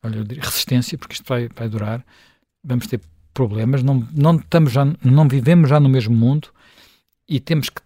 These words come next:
fazer tudo o que estiver ao nosso alcance, mesmo que seja muito minúsculo, para fazer com que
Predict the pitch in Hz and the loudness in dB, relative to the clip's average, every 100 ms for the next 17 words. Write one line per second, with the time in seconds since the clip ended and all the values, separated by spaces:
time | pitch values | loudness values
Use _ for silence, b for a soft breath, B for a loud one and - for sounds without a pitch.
0 | _ _ _ _ 143 139 139 - 165 135 | _ _ _ _ -4 -4 -6 -4 -4 -6
1 | - 135 123 135 139 135 - 120 123 - | -6 -2 -2 -2 -4 -6 -4 -6 -6 -8
2 | 131 123 113 131 123 113 117 143 165 135 | -6 -6 -6 -10 -6 -4 0 0 0 0
3 | 123 135 - 147 - b b b b _ | 0 0 -4 -12 -16 b b b b _
4 | 156 143 139 135 127 - - | -4 -4 -2 -2 -4 -6 -14